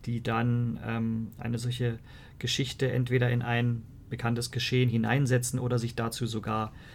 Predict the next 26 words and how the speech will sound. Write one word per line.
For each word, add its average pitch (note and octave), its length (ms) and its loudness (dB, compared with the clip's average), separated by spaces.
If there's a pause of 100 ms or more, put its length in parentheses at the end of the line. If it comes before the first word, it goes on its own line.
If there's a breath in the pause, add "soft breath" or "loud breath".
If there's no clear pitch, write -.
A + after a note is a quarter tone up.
(200 loud breath)
eine A#2 180 4
eigene A2+ 360 6
Welt A#2 260 8
überlegt A#2 600 2
haben. A2 340 2 (400 loud breath)
Und A2+ 80 4
wenn A#2+ 140 8
das C3 180 4
alles C#3 200 2
so D3 80 2
in C#3+ 280 2
sich B2 260 0
stimmig D3+ 400 2
ist, - 380 -2
äh, B2+ 480 0 (120)
und A#2+ 320 -2
ich B2 140 -6
da A#2+ 140 0
gut A#2+ 240 -2
abtauchen A#2+ 560 -2
kann, A2+ 280 -2
dann, G#2+ 340 -2 (960 loud breath)
dann D#3+ 220 6
bin D3 140 2
ich B2 160 -2
froh. A2+ 320 6